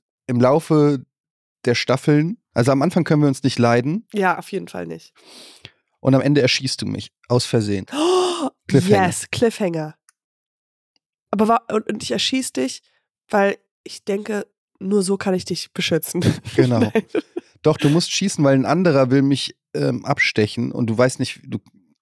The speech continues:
Speaker 1: und der
Speaker 2: Ja.
Speaker 1: kommt aus einem Winkel irgendwie, keine Ahnung. Auf
Speaker 2: Das
Speaker 1: jeden Fall
Speaker 2: machen
Speaker 1: musst
Speaker 2: die
Speaker 1: du mich
Speaker 2: Autoren
Speaker 1: schießen.
Speaker 2: schon irgendwie.
Speaker 1: Das kriegen die hin, das ist deren Job. Und wi-, nur, wichtig ist nur Cliffhanger und in der zweiten Season komm ich zurück, aber ich hab so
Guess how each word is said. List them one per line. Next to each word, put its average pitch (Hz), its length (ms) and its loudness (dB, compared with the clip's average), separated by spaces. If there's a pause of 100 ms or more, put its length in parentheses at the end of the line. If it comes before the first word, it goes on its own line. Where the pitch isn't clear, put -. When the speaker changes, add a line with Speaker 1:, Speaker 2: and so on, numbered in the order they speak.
Speaker 1:
und 120 120 -2
der 120 100 2
Speaker 2:
Ja. - 40 -2
Speaker 1:
kommt 123 220 0
aus 120 160 -2
einem 117 160 2
Winkel 123 360 2
irgendwie, 117 240 2
keine 113 200 0
Ahnung. 123 100 2
Auf 107 80 0
Speaker 2:
Das 151 60 4
Speaker 1:
jeden 147 60 2
Fall - 100 6
Speaker 2:
machen 147 80 6
Speaker 1:
musst 233 60 6
Speaker 2:
die 208 40 4
Speaker 1:
du - 40 4
mich 135 140 2
Speaker 2:
Autoren 185 120 4
Speaker 1:
schießen. 170 100 -2
Speaker 2:
schon 156 200 -2
irgendwie. 151 440 -6
Speaker 1:
Das - 160 -4
kriegen 139 220 4
die 117 80 4
hin, 139 120 2
das 127 140 2
ist 104 140 -4
deren 127 180 4
Job. 147 260 0 (520)
Und 123 280 0
wi-, - 60 -6
nur, 139 220 2
wichtig 131 400 -4
ist - 180 -4
nur 151 300 4 (840)
Cliffhanger 156 680 0
und 135 220 2
in 127 80 2
der 120 140 4
zweiten 147 440 0
Season 120 640 0 (440)
komm 135 200 2
ich 143 100 -2
zurück, 135 400 0
aber 113 120 2
ich - 120 -4
hab 131 120 -4
so 117 260 -2